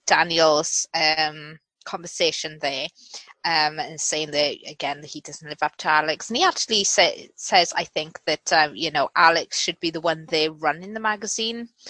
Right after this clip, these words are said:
um, because he would have clearly had the mind um, to, to do it, and he would have, you know, known what the, the magazine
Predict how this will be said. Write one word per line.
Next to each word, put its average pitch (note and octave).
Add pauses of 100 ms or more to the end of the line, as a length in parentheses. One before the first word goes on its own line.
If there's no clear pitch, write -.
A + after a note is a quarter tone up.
(680)
um, D#3+
because E3
he F3
would E3
have D#3+
clearly D#3+
had D#3
the D#3
mind D3 (880)
um, D3
to, D3
to -
do D#3+
it, D3
and D3
he D#3
would D#3
have, D3
you D3+
know, D3
known D#3
what D#3
the, C#3+
the D3+
magazine C#3+